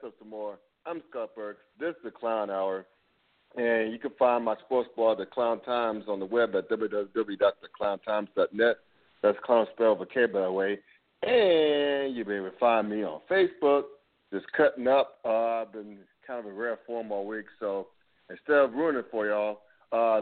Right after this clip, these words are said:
let me just, um, give you the site. Just go to Facebook. In the upper left-hand search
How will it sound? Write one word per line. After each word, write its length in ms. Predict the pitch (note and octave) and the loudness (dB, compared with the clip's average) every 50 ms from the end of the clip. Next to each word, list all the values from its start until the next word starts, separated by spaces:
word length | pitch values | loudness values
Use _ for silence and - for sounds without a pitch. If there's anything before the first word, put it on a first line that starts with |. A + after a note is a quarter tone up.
| G2+ | 0
let 180 | G#2 B2 D3 D#3+ | -2 -2 -2 -2
me 60 | D3+ | -2
just, 340 | C3+ C3 C#3 B2+ - - - | -4 -4 -4 -4 -4 -4 -2
um, 360 | B2+ A#2 A2+ A2 G#2+ G2+ G2 - _ - | 2 2 2 2 2 -2 -6 -20 _ -12
give 160 | A2+ A#2 A2 | -12 -8 -6
you 60 | B2+ | -4
the 120 | B2 B2 A#2+ - | -4 -4 -4 -2
site. 280 | - A#2+ A2+ A2+ A2 - - - | 0 2 2 2 0 -2 -4 -4
Just 220 | A#2 A#2 A2+ - - - | -2 -2 -2 -4 -6 -2
go 100 | - B2 | -2 0
to 80 | B2 B2+ | 0 0
Facebook. 480 | B2+ C#3 B2+ B2 - - A#2 A2+ A2+ A2+ _ _ _ _ _ _ _ _ _ _ - | 2 0 0 0 0 -2 0 0 0 -2 _ _ _ _ _ _ _ _ _ _ -2
In 200 | A#2 A2 A2 A2 | 0 0 2 4
the 60 | G#2 G#2+ - | 2 2 2
upper 240 | B2 A#2 B2+ B2+ | 2 -2 0 0
left-hand 460 | A#2 A#2+ A#2+ A#2 - B2 B2+ A#2+ A#2 A2+ - | 2 4 2 2 2 -2 -2 -2 -2 -2 -2
search 160 | C#3 C3+ B2+ | -2 -2 -2